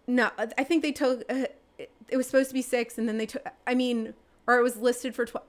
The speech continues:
It, it was a lot. And, like, people would have, actual people would have bid on it if it was more. So it was, like, a whole convoluted thing, and it wasn't actually on the market. And,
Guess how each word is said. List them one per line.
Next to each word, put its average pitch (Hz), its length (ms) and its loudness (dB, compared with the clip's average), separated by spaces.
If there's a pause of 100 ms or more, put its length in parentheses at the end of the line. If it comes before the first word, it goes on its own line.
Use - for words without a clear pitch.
(120)
It, 277 280 0 (140)
it 311 140 2
was 330 140 2
a 294 60 4
lot. 233 360 4
And, 254 120 6
like, 240 320 2
people 294 340 -2
would 277 120 4
have, 240 140 -2 (600)
actual 285 280 2
people 277 240 -4
would 247 100 2
have 208 100 -4
bid 220 160 0
on 196 140 -2
it 175 100 -4
if 185 140 -6
it 180 60 -6
was 180 360 -6 (760)
more. 214 380 -2
So 262 200 0
it 254 60 6
was, 262 100 2
like, 262 180 0 (140)
a 240 60 -2
whole 269 260 0
convoluted 247 720 -4
thing, 202 300 -4
and 185 80 -6
it - 60 -8
wasn't 233 280 -2
actually 226 300 -2
on 214 80 -4
the 202 60 -6
market. 185 440 -6
And, 175 200 -8